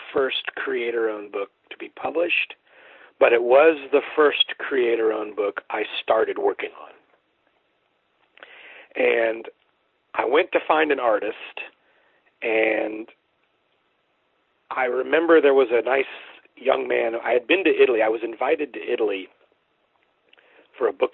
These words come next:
festival there. And this young man presented me with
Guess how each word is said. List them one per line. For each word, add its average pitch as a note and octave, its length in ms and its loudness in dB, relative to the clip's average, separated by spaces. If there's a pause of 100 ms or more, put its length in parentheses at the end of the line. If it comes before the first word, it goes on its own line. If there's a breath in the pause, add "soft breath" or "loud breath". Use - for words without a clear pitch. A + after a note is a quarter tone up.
festival G2+ 400 -4
there. F#2 380 -10 (1500 soft breath)
And C3 200 0
this D3 120 8 (120)
young D3+ 260 4
man D3 460 2 (200)
presented D3 480 4
me B2+ 200 0
with A#2 180 -2